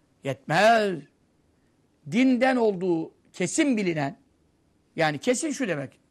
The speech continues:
sana söylüyorum. Ya Kur'an'da nas ayet olacak, ya mütevatir hadis-i şerif olacak, ya da manen mütevatir. Mütevatir deyince lafzan manen, ikisi de birdir.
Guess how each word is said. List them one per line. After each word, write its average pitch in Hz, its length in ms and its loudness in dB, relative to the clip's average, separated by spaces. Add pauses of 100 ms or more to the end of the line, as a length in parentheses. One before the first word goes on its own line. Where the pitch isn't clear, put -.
sana 156 260 -8
söylüyorum. 120 420 -14 (640)
Ya 208 160 -2
Kur'an'da 208 500 -6
nas 180 200 -8
ayet 175 240 -6
olacak, 214 280 -12 (800)
ya 190 100 -2
mütevatir 190 680 -4
hadis-i 170 340 -10
şerif 190 220 -8
olacak, 220 420 -12 (440)
ya 190 280 -4
da 262 120 -4
manen 208 500 -2
mütevatir. 143 480 -10
Mütevatir 233 560 -2
deyince 165 320 -8
lafzan 247 400 -6
manen, 165 300 -4
ikisi 214 220 -16
de 202 160 -8
birdir. 160 360 -12